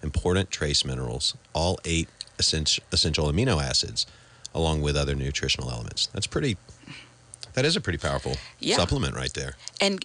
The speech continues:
Speaker 2: and guess where it comes from?
Speaker 1: Where?
Speaker 2: The, the most of it. It comes from a fertilized hen's egg. Now, think about this for a minute, Greg.
Speaker 1: What? <laughs> I didn't see that coming.
Speaker 2: Yeah. On day nine,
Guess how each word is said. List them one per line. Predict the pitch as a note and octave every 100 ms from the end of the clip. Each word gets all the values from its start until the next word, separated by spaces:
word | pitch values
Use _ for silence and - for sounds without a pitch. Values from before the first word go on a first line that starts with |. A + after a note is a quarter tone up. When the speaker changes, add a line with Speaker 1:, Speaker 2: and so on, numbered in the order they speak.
| -
Speaker 2:
and | F#3+
guess | G3+ A#3 -
where | G3+ F3+
it | D#3
comes | - B3 C#4+ -
from? | B2 - - -
Speaker 1:
Where? | D3
Speaker 2:
The, | - -
the |
most | D#3+ G#3+ -
of | -
it. | - - - -
It | G3+ G#3+
comes | - C#4 C4 B3+ -
from | G3+ F3+ F3
a | D#3+ D#3
fertilized | - - - A3 A#3 F3+ D#3 C#3+ D3 D3 - - - _ -
hen's | - A3+ E3 -
egg. | A#2 G2 - - - - _ _ - - - - - -
Now, | - C4+
think | - F4 A3+
about | F3+ C#3 -
this | A#2+ -
for | - -
a |
minute, | C3 B2+ - -
Greg. | B2 A2+ -
Speaker 1:
What? | C4+ G#3+ G#3+ - - - - -
<laughs> | - - - -
I | G2+
didn't | A#2 A#2
see | C3
that | B2+ A#2+
coming. | A2+ F#2+ F#2+
Speaker 2:
Yeah. | C4+ E4+ C3+ - - - F3 F#3
On | G3+ G3
day | F3 A3 C#4
nine, | C4+ B3+ F3 C#3+ C#3 C#3